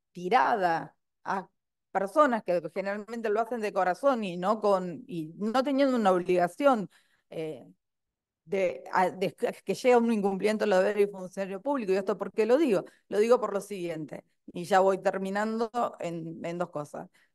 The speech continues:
Ten-, este, eh, cada vez que una orden de internación de él o de cualquiera de los equipos de primer nivel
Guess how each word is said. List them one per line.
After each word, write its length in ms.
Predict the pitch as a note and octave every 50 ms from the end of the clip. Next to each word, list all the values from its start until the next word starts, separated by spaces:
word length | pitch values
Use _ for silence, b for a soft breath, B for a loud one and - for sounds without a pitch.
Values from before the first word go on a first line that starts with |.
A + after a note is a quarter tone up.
| _ _ _ _ _ _ _ _
Ten-, 300 | - C4+ C4 B3+ - - -
este, 560 | B3 B3 B3 - - _ D4+ D4+ D4 - C4
eh, 60 | C4
cada 300 | C4 D4+ D4+ C#4+ C#4+ C#4
vez 160 | C4+ C4 C4 C4
que 460 | - A3+ G3+ F#3+ F#3 F3 E3+ F3 - -
una 420 | - B3+ C4 C4 C4 B3+ B3 A#3 A3 -
orden 240 | A3 A#3 A3+ A3
de 80 | A3+ A3+
internación 600 | G#3 G3+ F3 G3 F#3+ G3+ G3+ G3+ - A#3+ A3+ A3
de 160 | A3 A3+ A#3
él 80 | A3+ G#3
o 80 | F#3+
de 100 | F3+ F3+
cualquiera 480 | F3 - - F3+ F3+ F#3+ C4 C4+ C4+ C#4
de 120 | C4 B3
los 120 | A3+ G#3+ G3+
equipos 340 | G3+ G3 G#3 G3+ F#3 G#3+ G3+
de 100 | G3 F#3+
primer 320 | - F3 F3+ F#3+ F#3+ F#3+
nivel 500 | G3+ G3 F#3 F3+ F#3+ G3 G3 F#3 E3+ E3